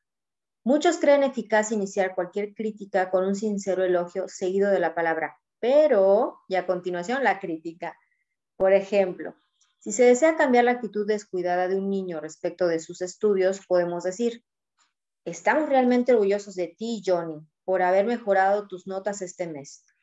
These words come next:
Pero si te esfuerza, si te hubieras esforzado más en álgebra, los resultados habrían sido mejores todavía.'" Johnny se sentiría feliz hasta el momento de oír la palabra, pero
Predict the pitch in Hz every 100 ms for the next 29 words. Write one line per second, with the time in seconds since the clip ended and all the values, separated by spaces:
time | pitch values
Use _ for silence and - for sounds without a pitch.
0 | _ _ _ 208 196 180 160 180 170 165
1 | - 214 226 233 233 196 - - 185 185
2 | 196 185 214 262 254 240 190 190 190 180
3 | 170 165 156 160 160 202 214 240 269 -
4 | _ _ _ 180 180 190 196 220 233 220
5 | 190 196 190 - 190 180 165 170 160 160
6 | 160 143 131 - _ _ _ _ _ _
7 | _ _ _ _ 180 202 240 262 285 294
8 | 240 196 185 190 214 220 196 190 233 254
9 | - 190 180 185 180 190 208 202 180 175
10 | 180 185 170 185 233 277 349 - _ _
11 | _ _ _ 190 180 160